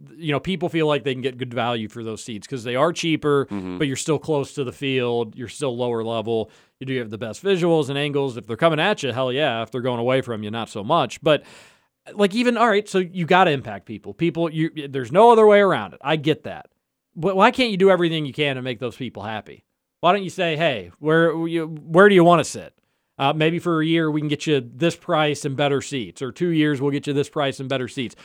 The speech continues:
Speaker 1: Okay, we took away your, your parking, we're gonna make it right." Why does this stuff happen with U K Athletics where it seems like those, they're so thorough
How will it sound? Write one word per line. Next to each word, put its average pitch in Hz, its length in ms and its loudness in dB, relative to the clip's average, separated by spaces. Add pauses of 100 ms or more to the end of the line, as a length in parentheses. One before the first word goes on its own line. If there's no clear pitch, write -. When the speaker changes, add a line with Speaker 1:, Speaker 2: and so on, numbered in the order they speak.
(140)
Speaker 1:
Okay, 180 220 4
we 156 100 0
took 196 180 0
away 185 220 4
your, 170 260 0
your 165 160 0
parking, 185 460 2
we're 170 100 0
gonna 180 140 2
make 160 200 0
it 151 60 -4
right." 123 320 -2 (320)
Why 262 220 10
does 269 160 2
this 202 180 2
stuff 185 240 2
happen 151 420 2
with 127 140 -8
U 143 120 -8
K 139 180 -2
Athletics 151 480 0
where 160 140 2
it 143 120 0
seems 254 240 -6
like 220 160 -2
those, 190 320 0
they're 180 160 -2
so 240 360 0
thorough 147 640 0